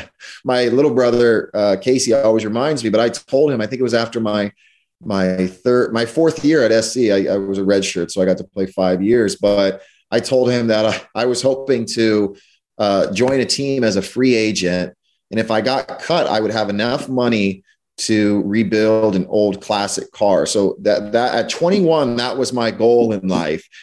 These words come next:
was to have enough money to, uh, rebuild a classic car if I didn't make special teams. And then in, uh, when I was twenty-two, I, you know, was drafted in the first round of the Packers. And then I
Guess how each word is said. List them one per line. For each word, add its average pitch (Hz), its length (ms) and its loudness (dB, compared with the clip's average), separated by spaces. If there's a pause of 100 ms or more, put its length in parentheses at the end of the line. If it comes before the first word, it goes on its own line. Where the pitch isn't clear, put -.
was 113 160 0
to 113 100 0
have 117 240 -2
enough 117 300 -2
money 117 340 -2
to, 104 500 0
uh, 95 220 2
rebuild 110 420 0
a 95 40 0
classic - 600 -6
car 98 600 2 (200)
if 110 140 -4
I 107 80 2
didn't 110 220 0
make 104 180 0
special 110 540 0
teams. 92 380 -2
And 98 80 0
then 98 140 0
in, 95 260 -2 (440)
uh, 95 180 -2
when 104 120 -2
I 101 60 -2
was 101 200 -4
twenty-two, 113 580 0
I, 92 120 4 (420)
you 95 140 -6
know, 82 280 -8
was 87 140 -14
drafted 98 440 -4
in 90 60 -2
the 87 60 -6
first 95 300 -4
round 95 180 0
of 85 60 -2
the 80 80 -8
Packers. 92 580 -2
And 85 80 -8
then 87 100 -2
I 82 260 -2